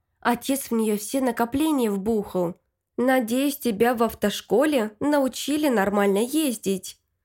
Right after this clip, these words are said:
«Даже не начинай», смеётся подруга. «У меня и так руки дрожат, когда веду». Женя заботливо открывает переднюю дверь машины и, придерживая меня за локоть,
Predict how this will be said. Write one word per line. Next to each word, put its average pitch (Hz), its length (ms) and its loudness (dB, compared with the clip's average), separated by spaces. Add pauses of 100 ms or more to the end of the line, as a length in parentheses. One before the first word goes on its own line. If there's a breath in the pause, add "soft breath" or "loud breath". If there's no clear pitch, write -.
(600)
«Даже 208 440 0
не 320 140 2
начинай», 311 760 -2 (320)
смеётся 202 560 -2
подруга. 214 760 -2 (540)
«У 349 140 0
меня 311 300 2
и 277 60 0
так 311 340 0
руки 233 280 -2
дрожат, 202 520 0
когда 214 280 0
веду». 233 640 0 (720)
Женя 277 400 2
заботливо 214 640 0
открывает 208 540 -2
переднюю 196 460 2
дверь 214 280 0
машины 226 720 -2 (320 soft breath)
и, 294 100 0
придерживая 233 800 0
меня 208 280 2
за 196 180 -2
локоть, 220 560 -2